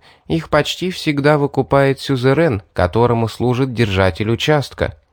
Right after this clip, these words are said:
Это сделано, чтобы владения не дробились на действительно столь крохотные куски, что и лачугу не поставить. Так что шанс обзавестись новыми владениями у вас невелик. «Но почему же невелик?» —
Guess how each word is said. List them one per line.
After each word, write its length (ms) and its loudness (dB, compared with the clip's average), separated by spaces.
Это 300 -2
сделано, 560 0
чтобы 340 2
владения 640 2
не 120 2
дробились 640 0
на 140 0
действительно 680 -2
столь 300 0
крохотные 640 0
куски, 520 -2
что 200 -4
и 80 2
лачугу 480 -2
не 120 2
поставить. 760 0
Так 240 -4
что 160 0
шанс 360 0
обзавестись 760 0
новыми 420 4
владениями 960 0
у 140 -2
вас 260 -2
невелик. 680 0
«Но 340 2
почему 460 0
же 120 2
невелик?» — 580 0